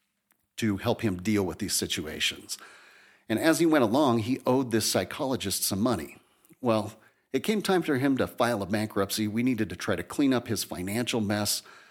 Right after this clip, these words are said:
uh, to also help him through his life. So we filed the bankruptcy. We included the psychologist as a creditor in the bankruptcy so that, uh, my client wouldn't have to pay that debt back.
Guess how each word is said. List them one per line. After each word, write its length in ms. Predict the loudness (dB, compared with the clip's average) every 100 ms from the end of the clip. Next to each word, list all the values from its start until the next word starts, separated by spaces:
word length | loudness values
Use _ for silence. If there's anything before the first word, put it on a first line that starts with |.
| _ -8
uh, 200 | -6 -6
to 140 | -8 -2
also 420 | 0 2 4 2
help 320 | 0 -2 0
him 160 | -2 0
through 180 | -2
his 160 | -2 2
life. 340 | 4 4 2 -6 -20 -20 -10 -2
So 120 | 2
we 100 | 2
filed 360 | 0 0 0
the 60 | 2
bankruptcy. 520 | 2 2 2 2 2
We 160 | 2 2
included 420 | 0 -2 -4 -2
the 80 | 0
psychologist 1040 | 0 0 -4 -6 -2 -2 -2 -4 -4 -4 -10 _ _ _ _ -20 -6
as 200 | -4 -2
a 120 | -2
creditor 580 | -4 -6 -2 0 0 -2
in 240 | -2 -4 -4
the 60 |
bankruptcy 600 | -4 -6 -4 -6 -4 -4
so 160 | -4 -4
that, 280 | -6 -8 -8
uh, 140 | -6
my 100 | -8
client 340 | -4 -2 -2 -4
wouldn't 200 | -6 -4
have 160 | -6
to 80 | -8
pay 240 | -8 -6
that 400 | -4 -6 -8 -10
debt 260 | -10 -10 -10
back. 400 | -10 -8 -10